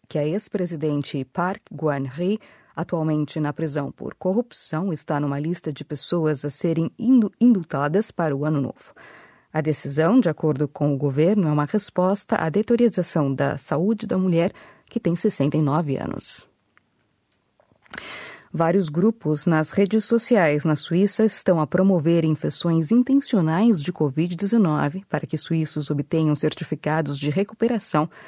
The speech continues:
que permitam aceder a locais públicos sem estar vacinados, noticiou na quinta-feira um can-, nesta quinta-feira um canal de televisão local. Nestes grupos são oferecidas amostras de saliva, presu-,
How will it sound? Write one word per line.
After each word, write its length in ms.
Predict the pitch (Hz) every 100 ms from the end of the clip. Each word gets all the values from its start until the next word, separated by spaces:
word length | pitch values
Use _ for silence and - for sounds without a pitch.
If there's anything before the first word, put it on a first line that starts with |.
| - - - _
que 100 | 220
permitam 480 | - 214 175 185 160
aceder 440 | 143 147 139 127
a 20 |
locais 380 | 135 139 - -
públicos 580 | - 196 190 202 202 -
sem 240 | - 190 143
estar 300 | - 143 131
vacinados, 720 | 135 - 143 143 147 139 -
noticiou 540 | 151 - - - 143
na 80 | 143
quinta-feira 800 | - 220 233 160 - 175 190 190
um 80 | 196
can-, 260 | - 165 156
nesta 240 | 151 147
quinta-feira 580 | - 139 131 - 165 180
um 80 | 185
canal 420 | 170 151 151 151
de 120 | 151
televisão 420 | 226 202 156 131 135
local. 340 | 135 - - - - - - -
Nestes 340 | 165 151 156 139
grupos 460 | 160 196 - - -
são 220 | 240 220
oferecidas 640 | - 214 190 196 165 160
amostras 520 | 156 143 139 - 143
de 120 | 143
saliva, 640 | 147 - 139 165 226 220 240
presu-, 520 | - 170 156 160